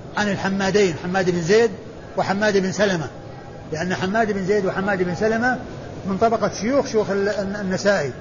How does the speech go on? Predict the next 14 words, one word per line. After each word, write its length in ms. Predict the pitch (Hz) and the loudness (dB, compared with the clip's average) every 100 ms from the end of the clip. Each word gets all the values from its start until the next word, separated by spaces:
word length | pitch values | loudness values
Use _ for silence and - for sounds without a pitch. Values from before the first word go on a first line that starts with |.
| - - - - - - - - - - - - - | -12 -14 -14 -16 -16 -14 -14 -14 -14 -14 -14 -12 -4
ويعني 1300 | 170 180 180 170 170 - - - - 180 185 185 185 180 | 2 4 4 4 2 -2 -12 -12 -4 0 2 0 -2 -4
هم 160 | 156 190 | -4 -2
في 100 | 208 | 2
طبقة 380 | 240 247 208 | 2 2 0
متأخرة، 580 | 202 196 175 170 202 175 - - - - - - - - - 156 | -2 0 2 2 0 0 -2 -12 -16 -16 -16 -14 -14 -14 -10 0
وأما 400 | 185 240 220 196 - | 2 2 2 0 0
حماد 360 | 190 233 247 | 0 2 4
بن 140 | 214 202 | 2 0
أبي 160 | 190 | 0
سليمان 400 | 185 185 180 233 | 0 0 0 0
فهو 160 | 220 226 | 2 2
في 80 | 233 | 2
طبقة 380 | 233 254 220 | 2 2 0
متقدمة، 560 | 202 202 185 190 190 180 | -2 -4 -2 -2 0 -2